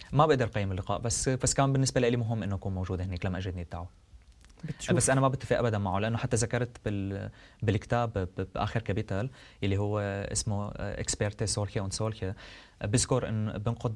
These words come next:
Speaker 1: بنقد فيه، آه، وزير ال-، ال-، الداخلية، لأنه هو قال: «Die Menschen sollen konzentriert gehalten werden.» بتص-، بأحد تصريحاته.
Speaker 2: مهم.
Speaker 1: آه،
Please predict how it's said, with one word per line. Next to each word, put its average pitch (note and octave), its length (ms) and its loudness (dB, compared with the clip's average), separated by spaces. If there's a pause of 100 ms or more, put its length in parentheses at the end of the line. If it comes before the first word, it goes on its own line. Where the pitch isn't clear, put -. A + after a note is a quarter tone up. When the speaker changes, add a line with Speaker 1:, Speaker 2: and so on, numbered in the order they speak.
(100)
Speaker 1:
بنقد A#2 240 -4
فيه، G#2+ 300 -2
آه، G2+ 240 -4
وزير G#2 340 2
ال-، G2+ 180 -2
ال-، G2+ 680 -6 (100)
الداخلية، G2+ 580 0 (380)
لأنه G#2+ 240 0
هو A2+ 160 2
قال: A2 340 0
«Die G#2+ 60 0
Menschen A2 260 0
sollen G#2 220 0 (100)
konzentriert G2+ 440 -2
gehalten F#2+ 360 -2
werden.» F#2 260 -2 (120)
بتص-، - 220 -2
بأحد G#2 240 0
تصريحاته. G2 720 -2 (220)
Speaker 2:
مهم. C3 260 0
Speaker 1:
آه، G#2+ 360 0